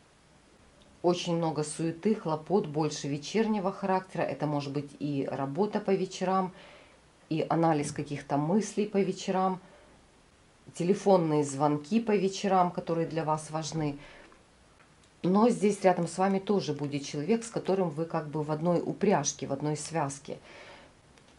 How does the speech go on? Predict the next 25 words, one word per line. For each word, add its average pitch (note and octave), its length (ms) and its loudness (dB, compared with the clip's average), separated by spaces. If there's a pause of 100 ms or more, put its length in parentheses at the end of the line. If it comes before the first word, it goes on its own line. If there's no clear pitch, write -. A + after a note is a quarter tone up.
(140)
Давайте D#3 440 -2
для D3 160 -4
мужчин D3+ 360 -4
возьмем C#3+ 340 -4
еще C#3+ 340 -6
одну C#3 180 -4
карту. F#3 480 -4
И C#3 280 -4
эта E3 260 -6
карта D3+ 360 -6
сада. G3+ 460 -2
Все-таки - 340 -8
она D3+ 180 0
говорит C#3+ 280 -6
о - 100 -20
том, G3+ 160 -2
что D#3 200 -6
выход E3 360 -6
вы C#3+ 80 -8
сможете D3 460 -6
найти. D3 480 -6 (1040)
Скорее G#3+ 340 2
всего, G3 300 0 (140)
вам E3 460 0 (840)
помогут F3+ 580 4